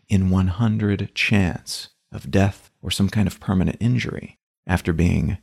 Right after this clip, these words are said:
hit by such a weapon. That math comes to look very different than it did before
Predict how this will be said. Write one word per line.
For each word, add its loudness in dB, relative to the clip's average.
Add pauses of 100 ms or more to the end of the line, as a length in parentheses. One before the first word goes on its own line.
hit -2
by 0
such -4
a -6
weapon. -4 (300)
That 0
math 2
comes 2
to -2
look 0
very 2
different -2 (100)
than -2
it -4
did -8
before -4